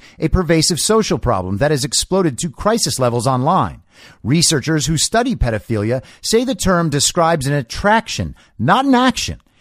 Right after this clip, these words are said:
and using it interchangeably with abuse fuels misperceptions. U S A Today promoted the piece with several tweets throughout Tuesday.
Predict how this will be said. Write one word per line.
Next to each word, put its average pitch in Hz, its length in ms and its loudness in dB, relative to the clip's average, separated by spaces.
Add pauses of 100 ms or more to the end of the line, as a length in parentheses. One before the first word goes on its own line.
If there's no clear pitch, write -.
(220)
and 170 160 4
using 226 400 4
it 196 180 -4
interchangeably 190 800 0
with 139 220 0
abuse 127 640 0 (160)
fuels 170 720 2 (180)
misperceptions. - 1000 -2 (920)
U 120 140 0
S 123 100 0
A 139 80 2
Today 123 280 0
promoted 165 400 2
the 127 60 -4
piece 117 280 -2
with 107 80 -4
several 180 320 0
tweets 180 380 -6
throughout 127 320 0
Tuesday. 135 520 -6